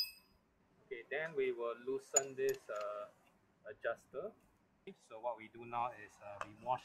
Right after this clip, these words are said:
the chain. Then we try to clean out all the grinder rust of the chain. Okay, so now it's on the one, two, three, fourth marking.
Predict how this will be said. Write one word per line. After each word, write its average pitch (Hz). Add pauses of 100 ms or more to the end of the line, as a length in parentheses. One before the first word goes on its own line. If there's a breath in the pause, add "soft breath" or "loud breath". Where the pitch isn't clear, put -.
the -
chain. 165 (480)
Then 123
we 123 (280)
try 170
to 165
clean 165
out 165
all 151
the 123 (100)
grinder 135 (680)
rust 127 (280)
of -
the - (220)
chain. 120 (840)
Okay, - (240)
so 123
now 127
it's 113
on 110
the 110 (640)
one, 135 (200)
two, 135 (140)
three, 131 (420)
fourth 135
marking. 147